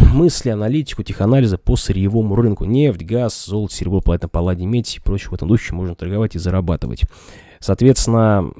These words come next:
по природному газу цели лонговой области находятся ниже в диапазоне шесть шестьдесят, то есть ема двести. Газ постепенно к этим уровням будет тянуть. Почему? Потому что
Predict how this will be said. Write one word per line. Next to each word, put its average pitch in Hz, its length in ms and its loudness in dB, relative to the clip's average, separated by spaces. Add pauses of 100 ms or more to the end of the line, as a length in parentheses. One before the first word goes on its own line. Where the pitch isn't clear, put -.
(160)
по 120 180 6
природному 113 480 4
газу 123 400 6
цели 127 380 4
лонговой 104 420 2
области 120 260 0
находятся 107 360 -4
ниже 123 200 0
в 92 60 -4
диапазоне 95 400 0
шесть 107 320 -2
шестьдесят, 98 680 -2
то 76 80 -2
есть - 160 -4
ема 92 280 0
двести. 95 460 0
Газ 127 400 4
постепенно - 520 2
к - 100 -4
этим 104 300 0
уровням 120 300 4
будет 117 220 -2
тянуть. 113 260 2
Почему? - 360 4
Потому 98 340 2
что 87 300 -2